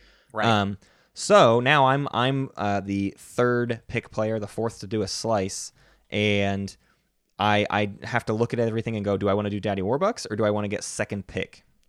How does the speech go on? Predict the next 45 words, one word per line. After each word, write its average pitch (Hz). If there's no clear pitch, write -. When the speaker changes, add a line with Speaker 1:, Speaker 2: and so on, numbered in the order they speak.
Speaker 2:
in 92
speaker -
order?" -
Speaker 1:
Right, 104
Speaker 2:
Um, 98
Speaker 1:
and 95
go 98
to 95
Little 92
Speaker 2:
however, 156
Speaker 1:
Brother. 135
Speaker 2:
if 120
I 160
take, 160
if 120
I 147
do 160
that, 92
if -
I, 120
let's 131
say 180
I 123
took -
Little 98
Brother, 71
do 123
I 165
open 202
up 165
a 147
situation 117
where 98
the 98
next 113
person 107
to 95
go 85
actually 110
takes -
Speakeasy 113
over, 104
uh, 90
Daddy 104
Warbucks? 104